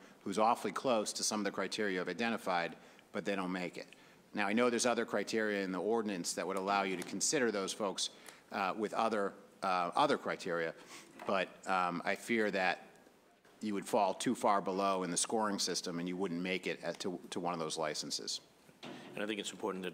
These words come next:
Speaker 2: that, uh, we find a way to sort of make it easy for Boston residents, uh, to, to apply and to qualify. So, and I appreciate the maps, um, breaking it down for, for, uh,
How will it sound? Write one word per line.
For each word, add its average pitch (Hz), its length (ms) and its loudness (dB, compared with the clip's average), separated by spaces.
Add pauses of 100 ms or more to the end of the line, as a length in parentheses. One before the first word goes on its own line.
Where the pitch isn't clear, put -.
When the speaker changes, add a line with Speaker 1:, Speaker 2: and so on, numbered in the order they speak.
(100)
Speaker 2:
that, 92 180 -4
uh, - 20 -4
we 98 140 -4
find 95 220 -6
a - 20 -6
way 95 160 -4
to 92 100 -8
sort 92 180 -8
of 90 40 -10
make 95 160 -10
it 95 60 -8
easy 95 240 -6
for 98 160 -8
Boston 104 420 -4
residents, 95 600 -6
uh, 90 280 -14
to, 87 300 -10 (320)
to 92 240 -10
apply 95 320 -6
and 90 140 -12
to - 80 -12
qualify. 90 520 -8
So, - 200 -10 (600)
and 104 80 -2
I 104 40 0
appreciate 113 340 0
the 101 60 -6
maps, 107 560 -2
um, 98 340 -6
breaking 95 320 -8
it 95 140 -12
down 98 180 -8
for, 92 320 -10
for, 92 380 -10
uh, - 20 -6